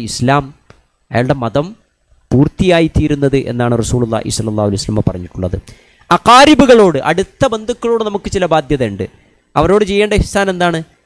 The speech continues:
അവർക്ക് പുണ്യം ചെയ്യണം. പ്രയാസം അനുഭവിക്കുന്ന കുടുംബത്തിലെ ഏറ്റവും അടുത്ത ആളുകളുണ്ടാവും,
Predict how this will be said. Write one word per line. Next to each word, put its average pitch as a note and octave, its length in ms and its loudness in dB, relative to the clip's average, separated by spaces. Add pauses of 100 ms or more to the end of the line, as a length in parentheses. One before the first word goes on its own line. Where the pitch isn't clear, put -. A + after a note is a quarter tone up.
(200)
അവർക്ക് D3+ 320 -4
പുണ്യം D#3+ 280 -2
ചെയ്യണം. G2 340 -4 (1040)
പ്രയാസം E3+ 460 0
അനുഭവിക്കുന്ന F#3+ 460 0
കുടുംബത്തിലെ F#3+ 580 -2 (640)
ഏറ്റവും G3+ 340 0
അടുത്ത G3+ 200 0 (120)
ആളുകളുണ്ടാവും, G3+ 560 2